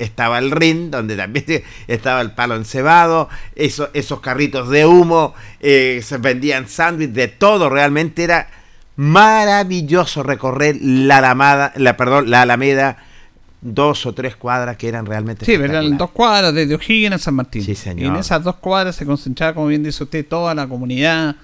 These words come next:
Speaker 2: Y, y claro, la gente me empezaba, como se dice, a vitrinear,
Speaker 1: Sí,
Speaker 2: porque
Speaker 1: señor.
Speaker 2: recorrían y miraban ahí,
Speaker 1: Sí.
Speaker 2: y, y, bueno, después ingresaron a la, a la, a la que ellos quisieran. Eh, fíjate que yo me acuerdo de dos ramadas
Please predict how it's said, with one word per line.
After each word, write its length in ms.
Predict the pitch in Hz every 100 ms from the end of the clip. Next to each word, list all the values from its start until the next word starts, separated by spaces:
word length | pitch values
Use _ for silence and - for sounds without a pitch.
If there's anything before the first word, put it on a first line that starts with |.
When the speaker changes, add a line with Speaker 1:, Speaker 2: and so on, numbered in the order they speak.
| - - - -
Speaker 2:
Y, 580 | 127 127 123 123 117 -
y 80 | 123
claro, 240 | 226 359
la 80 | 247
gente 320 | - 185 165
me 320 | 143 127 127 110
empezaba, 520 | 113 117 - 156 135
como 160 | 123
se 140 | 120 147
dice, 100 | 139
a 40 |
vitrinear, 760 | 127 131 139 143 175 220 185 196
Speaker 1:
Sí, 180 | 262 - -
Speaker 2:
porque 180 | - 76
Speaker 1:
señor. 300 | 113 120 101
Speaker 2:
recorrían 580 | 151 170 214 196 180
y 80 | 160
miraban 580 | 147 160 190 180 175 160
ahí, 400 | 160 165 170 170 - -
Speaker 1:
Sí. 80 | 123
Speaker 2:
y, 720 | 123 135 147 143 123 139 131
y, 40 |
bueno, 220 | 127 151 151
después 260 | 139 151
ingresaron 400 | 143 135 156 139 139
a 20 |
la, 40 |
a 160 | 127 131
la, 140 | 131
a 180 | 120 127
la 80 | 123
que 100 | 120
ellos 120 | 135 139
quisieran. 480 | 131 - 233 107 - - - -
Eh, 160 | - 131
fíjate 340 | - 220 214
que 220 | 196 190 131
yo 140 | 185
me 60 | 190
acuerdo 240 | 202 208
de 80 | 175
dos 180 | 208 -
ramadas 720 | 208 190 226 165 160 -